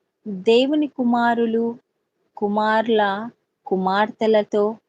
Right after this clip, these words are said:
పోయినప్పుడు వారికి పిల్లలను కనిరి. పూర్వకాలమందు పేరు పొందిన శూరులు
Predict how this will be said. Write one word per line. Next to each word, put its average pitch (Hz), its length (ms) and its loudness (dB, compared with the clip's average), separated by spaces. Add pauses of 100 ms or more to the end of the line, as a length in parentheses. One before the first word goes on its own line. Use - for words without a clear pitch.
(440)
పోయినప్పుడు 196 800 0 (400)
వారికి 196 420 4
పిల్లలను 269 920 0
కనిరి. 185 440 -4 (720)
పూర్వకాలమందు 233 1300 0 (380)
పేరు 214 440 4 (120)
పొందిన 196 440 -4
శూరులు 190 580 0